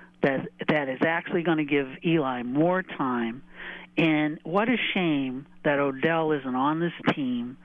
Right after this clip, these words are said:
that now that Eli is gonna have an extra second or second and a half, that we could have seen what they could have done with an offensive line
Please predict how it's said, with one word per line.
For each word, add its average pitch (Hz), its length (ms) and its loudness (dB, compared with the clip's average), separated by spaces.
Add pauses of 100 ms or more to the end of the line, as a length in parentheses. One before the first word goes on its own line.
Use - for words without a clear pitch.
(420)
that 147 220 2
now 170 340 2
that 180 160 0
Eli 160 360 2
is 151 80 -4
gonna 151 200 0
have 147 240 0
an 135 80 -2
extra 147 320 -2 (120)
second 175 560 0
or 131 120 -4 (100)
second 170 300 0
and 175 140 0
a 175 40 2
half, 135 480 0 (680)
that 160 300 2 (280)
we 196 140 2
could 208 160 0
have 180 120 0 (220)
seen 202 380 2
what 156 260 2
they 170 180 0
could 208 180 -2
have 180 220 -2
done 139 420 0 (280)
with 147 140 2
an 135 120 0
offensive 175 580 0
line 135 560 0